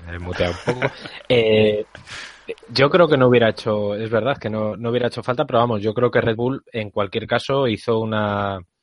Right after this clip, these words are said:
eh, creo que hizo una estrategia perfecta, no se complicaron, eh, creo que es lo más importante, ¿no? Porque en,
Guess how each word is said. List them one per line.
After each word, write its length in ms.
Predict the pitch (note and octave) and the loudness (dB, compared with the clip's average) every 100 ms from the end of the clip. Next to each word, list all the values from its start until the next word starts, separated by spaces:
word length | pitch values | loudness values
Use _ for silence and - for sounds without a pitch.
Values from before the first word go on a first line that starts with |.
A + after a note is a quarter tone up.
| - - _ _ _ _ | -20 -20 _ _ _ _
eh, 480 | G2+ F#2+ F2+ F2 E2 - - - _ _ _ - - _ | -4 -2 -2 -4 -10 -16 -20 -20 _ _ _ -12 -12 _
creo 220 | - A2+ | 2 4
que 80 | A2+ | 4
hizo 120 | A#2+ A#2+ | 2 2
una 120 | A#2 | 2
estrategia 580 | - A2+ A2 A2+ A#2 G#2 | 2 0 2 2 0 0
perfecta, 480 | G2+ - A#2 B2+ A2 | -2 -2 0 0 -2
no 160 | A#2+ | -2
se 140 | B2+ B2+ | 0 0
complicaron, 760 | A#2+ G#2+ G#2 A#2+ A#2 B2+ - _ | 0 0 0 2 2 2 -2 _
eh, 280 | A2 G2 F#2+ | -4 -2 -2
creo 180 | - A2+ | 0 0
que 80 | A#2+ | 2
es 60 | |
lo 80 | A2 | 0
más 200 | G#2 - | 0 -2
importante, 580 | G2+ F#2+ F#2+ - A2 F#2 | -6 -6 -4 -2 -4 -6
¿no? 120 | G#2+ | -8
Porque 220 | A2+ G#2+ | -8 -6
en, 160 | G2 | -6